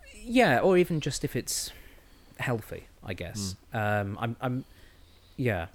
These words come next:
Speaker 1: I, I think it's, again, it's a case-by-case thing. It's about whether or not one uses certain methods correctly or, or sort of pushes them a bit too far. It, I felt a bit uncomfortable,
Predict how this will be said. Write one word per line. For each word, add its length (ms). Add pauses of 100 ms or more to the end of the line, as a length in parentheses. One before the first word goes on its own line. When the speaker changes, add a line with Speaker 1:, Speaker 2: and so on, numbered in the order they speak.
Speaker 1:
I, 120
I 120
think 240
it's, 280
again, 260
it's 140
a 20
case-by-case 640
thing. 220
It's 140
about 400
whether 260
or 40
not 240
one 460 (600)
uses 480
certain 320
methods 400
correctly 640
or, 280
or 200
sort 200
of 100
pushes 380
them 120
a 40
bit 200
too 160
far. 340 (600)
It, 140 (340)
I 180
felt 260
a 40
bit 120
uncomfortable, 580